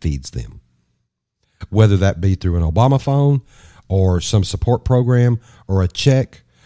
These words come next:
or if it's just moral support, knowing that they're, they're gonna protect us from every evil in the whole world because,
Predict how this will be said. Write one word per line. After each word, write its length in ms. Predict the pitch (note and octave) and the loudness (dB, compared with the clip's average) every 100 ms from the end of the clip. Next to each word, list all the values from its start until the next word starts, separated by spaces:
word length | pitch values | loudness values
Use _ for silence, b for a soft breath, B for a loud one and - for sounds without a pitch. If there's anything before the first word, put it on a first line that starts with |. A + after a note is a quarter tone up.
| b - | b 0
or 120 | A#2 | 4
if 120 | A2+ | 4
it's 120 | G#2+ F#2+ | 0 -2
just 240 | C#3 G2+ | -2 2
moral 320 | A2 B2+ C3 | 2 4 2
support, 460 | - G2 A2+ G#2 F#2+ | 0 -4 -2 -2 0
knowing 340 | G#2+ G#2 G2+ | 2 4 2
that 180 | F#2 - B B E2+ | 0 -6 B B -18
they're, 220 | G#2+ D3 F#3 | -2 2 2
they're 220 | D#3 G3 | 2 0
gonna 180 | F#3 E3 | -2 -6
protect 540 | E3 D#3 G3+ F#3+ E3 | -6 -4 -4 -4 -6
us 80 | D#3 | -10
from 200 | D3 D#3 | -10 -10
every 380 | C#3 F#3+ E3+ D#3 | -6 -4 -4 -6
evil 460 | E3 G3 F3 D#3+ | -6 -6 -6 -8
in 80 | D3 | -8
the 80 | D3+ | -6
whole 280 | G3 G3+ G3 | -4 -2 0
world 320 | G#3+ A3 F3 | 0 0 -2
because, 580 | F3 - E3+ F#3 F3 | -8 -10 -10 -10 -10